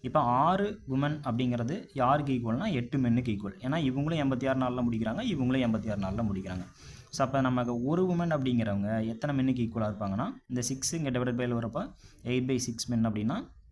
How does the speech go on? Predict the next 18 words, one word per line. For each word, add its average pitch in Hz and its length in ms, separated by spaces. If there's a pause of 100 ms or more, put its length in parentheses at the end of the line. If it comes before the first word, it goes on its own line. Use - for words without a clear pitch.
உங்களுக்கு 110 360
கேன்சல் 117 360
பண்ணும்போது 104 380 (420)
four 123 240
by 117 200
three 156 220 (260)
men. 98 180 (420)
ஓகேவா? 104 260 (300)
அதாவது 117 320 (260)
ஒரு 135 280
பெண் 139 240 (120)
அப்படிங்கிறவங்க 110 640 (280)
எத்தனைக்கு 127 380
சமம் 113 280
அப்படின்னா, 98 300 (380)
நாலு 131 300
by 135 220
மூணு 107 300